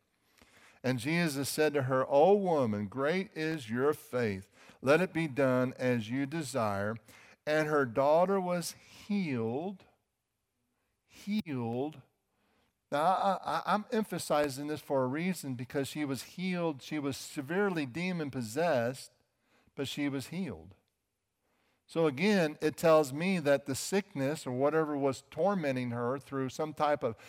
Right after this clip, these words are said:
physical ailment was healed. Other words, signif-, signifying that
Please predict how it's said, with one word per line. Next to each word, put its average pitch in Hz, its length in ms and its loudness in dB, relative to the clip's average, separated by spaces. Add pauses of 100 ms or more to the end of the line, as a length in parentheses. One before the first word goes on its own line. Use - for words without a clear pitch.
(180)
physical 165 760 2 (140)
ailment 151 800 2 (800)
was 127 260 2
healed. 98 640 -6 (720)
Other 139 220 6
words, 139 360 4
signif-, 160 540 2 (380)
signifying 135 880 0
that 120 280 4